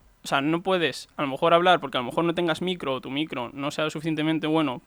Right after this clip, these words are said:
para que el equipo te entienda, pero pueden haber otras maneras en las que puedes interactuar con ellos. Entonces, de lo más importante que pueda haber es la comunicación con tu equipo. Porque si, por ejemplo,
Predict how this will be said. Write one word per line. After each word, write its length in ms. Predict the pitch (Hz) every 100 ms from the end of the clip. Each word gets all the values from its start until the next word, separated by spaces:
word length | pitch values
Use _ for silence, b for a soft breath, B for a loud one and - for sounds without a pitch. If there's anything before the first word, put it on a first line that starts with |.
| _
para 180 | - 127
que 140 | 127 131
el 100 | 131
equipo 320 | 143 147 151
te 80 | 151
entienda, 480 | 147 185 180 202 - b b b b b b
pero 140 | 165 147
pueden 380 | 165 180 180 175
haber 200 | 175 175
otras 180 | 175
maneras 400 | 170 170 175 180 165
en 80 |
las 100 | 151
que 160 | - 147
puedes 560 | 185 - 165 160 165 170
interactuar 460 | 156 147 151 147
con 160 | 139 85
ellos. 300 | 80 - - _ _ _ _ _ _ _ - - -
Entonces, 300 | 160 151 143
de 60 |
lo 80 | 139
más 160 | 151 180
importante 500 | 175 175 180 175 170
que 80 |
pueda 180 | 170 170
haber 280 | 175 185 - _ b b b b b _ _
es 380 | 147 160 - - - - _ _ _ -
la 160 | 156
comunicación 420 | 147 147 131 165
con 100 | 180
tu 60 | 165
equipo. 360 | 147 139 120 185 185
Porque 240 | 147 151
si, 200 | - 160
por 100 | 156
ejemplo, 400 | 151 165 151